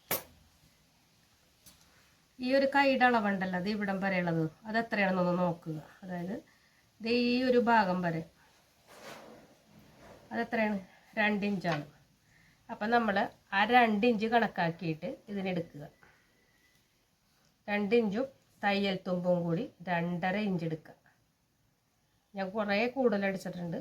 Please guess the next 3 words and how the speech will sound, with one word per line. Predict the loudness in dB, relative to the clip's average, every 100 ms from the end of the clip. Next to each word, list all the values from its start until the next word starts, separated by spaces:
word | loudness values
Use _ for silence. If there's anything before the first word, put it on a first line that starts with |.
| -10
അത് | -10 -4
കുഴപ്പമില്ല. | -4 -4 -6 -4 -6 -8 _ _ _ _ _ _ _ _ _ _ _ _ _ _ _
കണ്ട, | -8